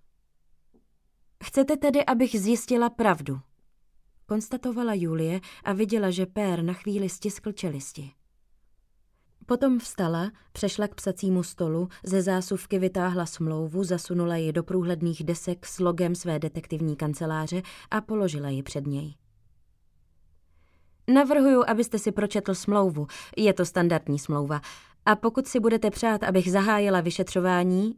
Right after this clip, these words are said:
tak se sem vraťte." "Nepotřebuju to číst," řekl Pér, vytáhl pero, nalistoval poslední stranu a smlouvu podepsal.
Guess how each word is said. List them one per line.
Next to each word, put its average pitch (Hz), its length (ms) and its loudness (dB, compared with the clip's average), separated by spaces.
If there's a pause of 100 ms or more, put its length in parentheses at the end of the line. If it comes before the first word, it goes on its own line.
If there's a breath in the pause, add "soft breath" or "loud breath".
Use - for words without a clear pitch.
(120)
tak 208 140 0
se 214 100 -2
sem 220 180 0
vraťte." 185 400 -2 (1400)
"Nepotřebuju 185 580 0
to 143 120 -4
číst," - 380 -8 (600)
řekl 208 320 -4
Pér, 170 400 -4 (300 soft breath)
vytáhl 226 460 -2
pero, 180 360 0
nalistoval 202 540 -2
poslední 202 440 -2
stranu 185 400 0
a 185 40 -2
smlouvu 208 420 -2
podepsal. 147 560 -6